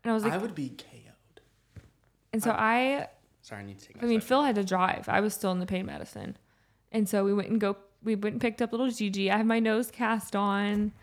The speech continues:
Speaker 1: We're, like, getting a little pizza. Adorable. I'm like, honestly, that saved me. Having little Gigi at home to, like, snuggle with, I'm like, I made me feel, like, a thousand times better.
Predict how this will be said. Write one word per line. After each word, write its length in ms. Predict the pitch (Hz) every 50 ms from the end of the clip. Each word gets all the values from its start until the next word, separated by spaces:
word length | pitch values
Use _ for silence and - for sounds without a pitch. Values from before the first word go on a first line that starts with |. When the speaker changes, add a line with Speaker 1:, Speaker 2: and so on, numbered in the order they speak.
| - - - _ _
Speaker 1:
We're, 100 | - 226
like, 200 | 214 190 190 190 190
getting 240 | 214 214 214 220 226
a 60 | 226
little 180 | 220 214 220 233
pizza. 920 | 220 - - 233 226 233 - - 214 214 214 214 208 208 214 208 220 226 - - - - - - - _ _ _ _ _ _ _ _ _ _ - -
Adorable. 800 | 214 196 220 208 202 202 185 180 190 170 170 170 - - - _ _ - - - - _ _ _ -
I'm 80 | 220
like, 220 | 214 208 196 190 208
honestly, 280 | 214 226 226 233 277
that 180 | 220 196 165 -
saved 340 | - 208 180 170 165 - -
me. 240 | - - - - - _ _
Having 380 | - 208 214 220 254 247 240
little 200 | 214 214 214 208
Gigi 420 | 208 202 196 196 202 196 214 220 220
at 60 | - 208
home 400 | 202 202 196 196 202 226 240 - - _ _ _ _ _ _ _ _ -
to, 80 | - 226
like, 140 | 196 190 190
snuggle 420 | - 208 185 190 202 214 214 226
with, 260 | 233 240 254 269 294 - - - - _ _ _ -
I'm 100 | 208 196
like, 240 | 190 185 180 - - -
I 120 | - - 190
made 160 | 202 208 202
me 120 | 202 208 214
feel, 160 | 214 - 208
like, 120 | 190 190 190
a 40 | 185
thousand 420 | - 185 175 175 185 180 180 180
times 240 | 180 180 - 196 185
better. 340 | - - - 95 95 202 -